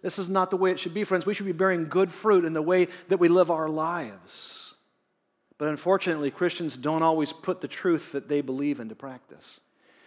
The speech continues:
In fact, there was a guy that wrote a book. His name was Neil Postman. Wrote a book called Amusing Ourselves to Death. Interesting read, but he writes this.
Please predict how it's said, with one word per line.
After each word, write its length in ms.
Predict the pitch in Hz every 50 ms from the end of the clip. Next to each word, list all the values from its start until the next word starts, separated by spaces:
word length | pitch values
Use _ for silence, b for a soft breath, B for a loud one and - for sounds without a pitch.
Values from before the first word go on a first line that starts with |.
| b b b b b b
In 60 | b
fact, 160 | - 220 208 220
there 80 | 233
was 60 | 214
a 60 | 202 196
guy 180 | 185 196 190
that 100 | 190 175
wrote 140 | 165 165 160
a 40 | 151
book. 280 | 139 147 151 139 -
His 100 | 156 143
name 140 | 143 170 160
was 120 | 151 - -
Neil 160 | 151 156 151
Postman. 440 | 143 - 160 151 143 - - 135 135
Wrote 140 | 156 175
a 20 | 170
book 240 | 147 170 175 175 -
called 180 | 170 165 147
Amusing 540 | 143 135 139 147 175 208 220 185 196 190 175
Ourselves 560 | 165 156 151 - - 160 143 143 139 139 -
to 120 | - - 131
Death. 380 | 117 120 117 98 - - - _ _ _ _ _ _ _ _ _ _ _ _ _ _ _ _ _ _ _ _ _
Interesting 600 | - 220 247 - 254 - - - 208 190 165 147
read, 400 | 151 170 160 131 123 135 147 156 B B B B B B B B B
but 120 | - 208
he 40 | 226
writes 300 | 214 226 247 294 - -
this. 400 | - 170 175 127 101 - - -